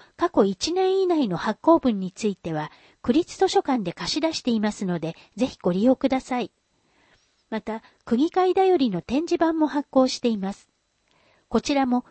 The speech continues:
区立図書館で貸し出していますので、ぜひご利用ください。以上、編集後期でした。これで今回の内容はすべておしまいです。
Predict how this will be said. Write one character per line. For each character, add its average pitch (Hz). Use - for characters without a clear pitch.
区 -
立 294
図 370
書 370
館 269
で 180
貸 -
し 311
出 359
し -
て -
い 240
ま 214
す 214
の 170
で、 160
ぜ 233
ひ -
ご 190
利 185
用 202
く -
だ 202
さ 202
い。 -
以 247
上、 190
編 277
集 330
後 -
期 -
で 165
し -
た。 143
こ 233
れ 240
で 233
今 330
回 285
の 226
内 202
容 196
は 196
す -
べ 349
て 247
お 214
し -
ま 190
い 185
で 190
す。 -